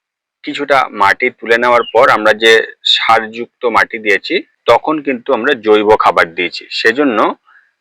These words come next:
এখন এই যে রাসায়নিক সারটা দিচ্ছি, এতে নাইট্রোজেনের পরিমাণ কম আছে, মাত্র দশ শতাংশ, আর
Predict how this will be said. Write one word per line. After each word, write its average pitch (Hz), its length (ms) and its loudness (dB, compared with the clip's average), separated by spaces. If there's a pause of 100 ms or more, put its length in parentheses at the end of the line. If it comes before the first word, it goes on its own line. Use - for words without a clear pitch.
(140)
এখন 107 440 0 (360)
এই 131 120 -4
যে 143 100 0
রাসায়নিক 120 520 -2
সারটা 123 340 0
দিচ্ছি, - 320 -10 (160)
এতে 113 200 0 (720)
নাইট্রোজেনের 127 720 0
পরিমাণ 127 260 0 (120)
কম 117 220 4
আছে, - 180 -4
মাত্র 101 340 -2 (560)
দশ 113 300 2
শতাংশ, 127 400 -4 (500)
আর 87 120 4